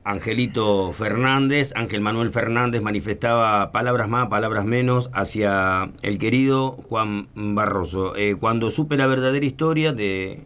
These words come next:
del héroe del Monte Dos Hermanas, fuimos por él para encontrarlo, bueno,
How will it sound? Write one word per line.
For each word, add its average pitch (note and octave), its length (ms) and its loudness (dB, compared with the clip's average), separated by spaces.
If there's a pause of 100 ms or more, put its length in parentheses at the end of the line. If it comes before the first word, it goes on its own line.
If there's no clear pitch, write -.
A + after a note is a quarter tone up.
(220)
del A2 300 -2
héroe B2 200 2
del A#2 120 2
Monte B2 280 0
Dos A#2+ 160 2
Hermanas, C3+ 520 2 (1200)
fuimos C3+ 380 2
por A#2+ 200 0
él C#3 240 2
para G#2+ 160 -2
encontrarlo, A#2+ 760 0
bueno, A2 420 0